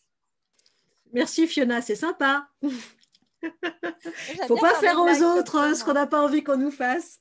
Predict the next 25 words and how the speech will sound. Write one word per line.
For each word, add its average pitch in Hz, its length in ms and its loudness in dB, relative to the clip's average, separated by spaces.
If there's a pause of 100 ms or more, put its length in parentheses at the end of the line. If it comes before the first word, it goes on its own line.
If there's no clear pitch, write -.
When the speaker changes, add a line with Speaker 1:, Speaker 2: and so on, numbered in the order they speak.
Speaker 1:
<laughs> 359 680 -8 (1000)
Non, 196 320 -4
mais, 185 240 -4
euh, 180 600 -6
mais 196 220 -2
je 190 100 -4
l'ai 208 100 4
dit 226 240 2
plusieurs 196 400 -6
fois, 190 200 -8
en 170 100 -12
fait. - 340 -14 (720)
Euh, 190 300 -6
c'est, 196 440 -4
euh, 165 300 -4
je, 170 180 -14
je, 175 320 -10
je, 165 100 -18 (440)
arrêter 240 680 0
avec 190 320 -6
l'obéissance 190 800 -4
et 180 40 -8
travailler 185 480 -6
les 175 160 -4
autocontrôles. 165 720 -12